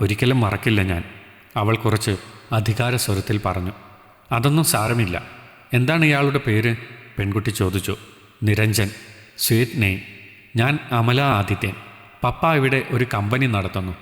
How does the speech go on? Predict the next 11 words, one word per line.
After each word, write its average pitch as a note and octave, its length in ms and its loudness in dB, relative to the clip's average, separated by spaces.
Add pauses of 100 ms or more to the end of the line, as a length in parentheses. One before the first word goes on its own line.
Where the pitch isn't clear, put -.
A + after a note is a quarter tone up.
(460)
"അപ്പോൾ A#2+ 240 0
ബാഗിൽ A2+ 400 0 (100)
പണം A#2 220 4
ഉണ്ടായിരുന്നില്ലേ?" A2 640 0 (520)
"ഒന്നോ A#2 260 4
രണ്ടോ D3 260 4
ലക്ഷം C#3+ 320 2
കാണും." G#2 260 0 (500)
"അപ്പോ C#3 520 0
കംപ്ലയിന്റ് C#3 400 2
കൊടുക്കുന്നില്ലേ?" B2 640 2